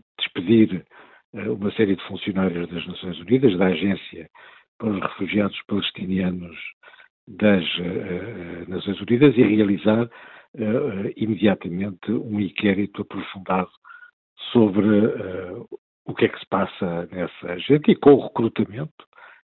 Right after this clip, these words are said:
das agências das Nações Unidas em Gaza.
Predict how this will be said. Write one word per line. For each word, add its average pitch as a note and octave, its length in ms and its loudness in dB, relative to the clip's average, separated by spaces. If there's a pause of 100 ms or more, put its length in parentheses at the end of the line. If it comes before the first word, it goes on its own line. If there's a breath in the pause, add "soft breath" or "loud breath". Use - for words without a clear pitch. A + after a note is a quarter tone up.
das A2+ 160 2
agências G2 520 -2
das F2+ 180 -6
Nações F#2 320 -10
Unidas F#2 500 -8 (640 loud breath)
em G2 320 0
Gaza. G2 380 2